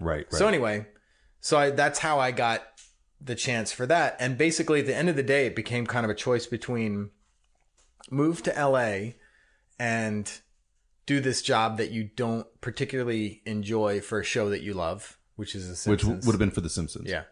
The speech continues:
Speaker 1: That's if you, because you tested into The Simpsons around the same time when your colleague was like, "Dude, come to Portland."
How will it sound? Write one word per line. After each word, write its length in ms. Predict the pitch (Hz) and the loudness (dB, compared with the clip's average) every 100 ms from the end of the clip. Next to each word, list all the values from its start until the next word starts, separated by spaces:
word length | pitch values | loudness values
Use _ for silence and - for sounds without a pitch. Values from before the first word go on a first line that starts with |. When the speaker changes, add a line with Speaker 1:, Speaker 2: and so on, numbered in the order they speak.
| _ - | _ 2
Speaker 1:
That's 200 | 156 170 | 2 4
if 120 | 175 | 2
you, 80 | 175 | 4
because 300 | 147 151 127 | 4 4 2
you 100 | 180 | 0
tested 460 | - 131 120 143 113 | 2 2 2 2 4
into 320 | 123 123 131 | 4 4 4
The 100 | 104 | 0
Simpsons 540 | - 98 98 92 85 - _ _ _ - | 0 0 0 0 -2 -10 _ _ _ 0
around 300 | 107 104 110 | 4 6 4
the 80 | 117 | 4
same 220 | 117 110 | 2 2
time 400 | 110 101 92 92 | 4 4 4 2
when 180 | 101 98 | 0 2
your 100 | 92 | 2
colleague 400 | 92 110 101 92 | 2 4 6 4
was 100 | 87 | 2
like, 160 | 85 82 | 0 0
"Dude, 160 | 98 85 | -2 0
come 140 | 92 | -2
to 80 | 82 | -2
Portland." 520 | - 123 110 92 82 | 0 0 0 -2 -4